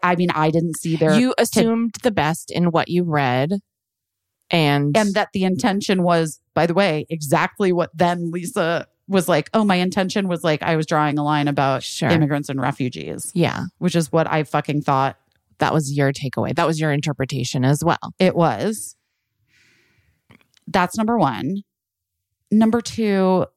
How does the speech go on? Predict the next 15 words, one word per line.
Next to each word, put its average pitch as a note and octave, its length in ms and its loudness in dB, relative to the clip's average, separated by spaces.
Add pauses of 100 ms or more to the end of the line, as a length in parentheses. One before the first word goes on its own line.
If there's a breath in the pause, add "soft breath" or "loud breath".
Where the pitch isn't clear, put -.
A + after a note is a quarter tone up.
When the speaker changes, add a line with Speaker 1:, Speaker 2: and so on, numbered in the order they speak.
(1080)
Speaker 1:
none G#3+ 360 4
of A3 120 0
it, G#3+ 140 0 (260)
like, F#3 240 0
means F#3 440 2
anything. F3 500 -2 (600 loud breath)
Speaker 2:
All, C4+ 400 2 (340)
all D4 300 4
we're E4+ 240 2 (580)
doing, G#3+ 640 2
like, G#3 320 0
uh, - 120 2 (140)
short D4 360 0
of, C4+ 100 2
like, G3 180 0